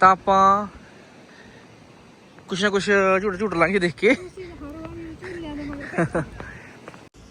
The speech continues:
Speaker 1: ਆਹ ਦੇਖੋ ਕਿੰਨੀ ਜਗ੍ਹਾ ਮਿੱਤਰੋ ਖੁੱਲੀ ਆ, ਸਿਰਫ ਇਹ ਨਾ ਬਸ ਏਦਾਂ ਘੁੰਮਣ ਫਿਰਨ ਵਾਸਤੇ ਹੀ ਆ। ਇੱਕ ਆਹ ਵਾਲਾ ਪਿਆਸਾ ਜਮਾਂ ਹੀ ਸਮੁੰਦਰ ਦੇ ਕੰਢੇ ਬਣਿਆ ਹੋਇਆ, ਦੇਖੋ ਪਿਆਸਾ, ਤੇ ਜਿਹਦਾ ਕੋਈ ਵੀ ਅੱਗੇ ਨਹੀਂ ਹੈਗਾ। ਸਾਹਮਣੇ ਛੋਟਾ ਜਿਹਾ ਪਿਆਜ਼ਾ ਹੈ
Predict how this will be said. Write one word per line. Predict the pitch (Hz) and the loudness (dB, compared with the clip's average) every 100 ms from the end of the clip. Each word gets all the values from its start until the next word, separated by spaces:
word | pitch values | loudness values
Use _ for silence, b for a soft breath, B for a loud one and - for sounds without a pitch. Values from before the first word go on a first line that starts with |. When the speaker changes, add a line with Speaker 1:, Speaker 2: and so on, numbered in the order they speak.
| - - B B B B B - | -20 -20 B B B B B -4
Speaker 1:
ਆਹ | 185 | -2
ਦੇਖੋ | 208 - | -2 0
ਕਿੰਨੀ | 214 202 214 220 202 | 0 2 2 2 2
ਜਗ੍ਹਾ | 190 196 | 0 0
ਮਿੱਤਰੋ | 190 185 214 | -4 -8 -8
ਖੁੱਲੀ | 180 185 208 | -8 -8 -6
ਆ, | 180 | -8
ਸਿਰਫ | 185 202 | -10 -8
ਇਹ | 202 202 | -8 -8
ਨਾ | 233 233 _ _ _ b b b - | -10 -14 _ _ _ b b b -8
ਬਸ | 180 180 | -4 -2
ਏਦਾਂ | 202 208 202 | -2 -4 -4
ਘੁੰਮਣ | 220 196 | -4 -2
ਫਿਰਨ | 196 190 | -4 -4
ਵਾਸਤੇ | 170 - 151 | -4 -4 -8
ਹੀ | 113 | -8
ਆ। | 110 _ _ _ _ _ _ b b b - | -14 _ _ _ _ _ _ b b b -12
ਇੱਕ | 175 | -4
ਆਹ | 185 214 | -4 -2
ਵਾਲਾ | 220 | -4
ਪਿਆਸਾ | 208 185 185 | -2 -4 -2
ਜਮਾਂ | 185 226 | -4 -4
ਹੀ | 226 | -4
ਸਮੁੰਦਰ | 190 185 185 185 | -4 -6 -6 -6
ਦੇ | 196 | -6
ਕੰਢੇ | 190 214 | -4 -4
ਬਣਿਆ | 202 170 | -2 -4
ਹੋਇਆ, | 151 | -4
ਦੇਖੋ | 147 | -8
ਪਿਆਸਾ, | 147 143 170 202 - _ _ b b b b - | -8 -8 -8 -12 -14 _ _ b b b b -8
ਤੇ | 180 180 | -4 -4
ਜਿਹਦਾ | 160 196 247 | -4 -4 -2
ਕੋਈ | 247 277 | 0 0
ਵੀ | 285 277 | 2 0
ਅੱਗੇ | 233 240 | -2 -4
ਨਹੀਂ | 226 | -4
ਹੈਗਾ। | 170 | -4
ਸਾਹਮਣੇ | 180 214 240 | -6 -6 -6
ਛੋਟਾ | 220 233 | -6 -8
ਜਿਹਾ | - | -6
ਪਿਆਜ਼ਾ | 185 165 | -6 -4
ਹੈ | 208 | -6